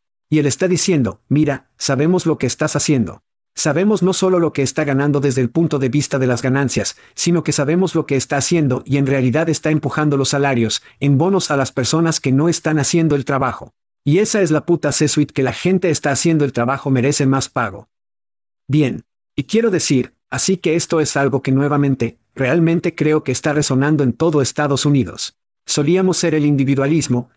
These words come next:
es clave que sabes, contrario. Y vemos que eso no hizo nada más que follarnos en el final mientras otras personas se les pagaba millones y millones y millones y más dólares.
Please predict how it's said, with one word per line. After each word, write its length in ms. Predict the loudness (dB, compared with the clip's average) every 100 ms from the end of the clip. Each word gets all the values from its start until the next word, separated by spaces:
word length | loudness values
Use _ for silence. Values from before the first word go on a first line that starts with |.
| _
es 140 | -6 -2
clave 280 | -2 0
que 100 | 0
sabes, 540 | -2 0 -2 -4 -8 _ _
contrario. 500 | -2 0 0 -4 -6 -18 _ _ -4
Y 80 | 0
vemos 300 | 2 0 0
que 160 | 0
eso 200 | 0 2
no 180 | 2 2
hizo 220 | 0 2
nada 260 | 0 2 0
más 220 | 0 0
que 80 | -4
follarnos 560 | -2 0 0 0 0
en 100 | 0
el 80 | 0
final 320 | 0 0 2
mientras 380 | 2 2 0 -2
otras 260 | -2 -2 -2
personas 460 | -2 0 0 0
se 100 | 0
les 160 | -2 -2
pagaba 320 | -2 -2 0
millones 500 | 0 2 2 0 0
y 40 | 2
millones 500 | 2 2 2 0 0
y 60 |
millones 480 | 0 2 2 0 2
y 60 | 0
más 200 | 0 0
dólares. 540 | 0 0 -4 -8 -10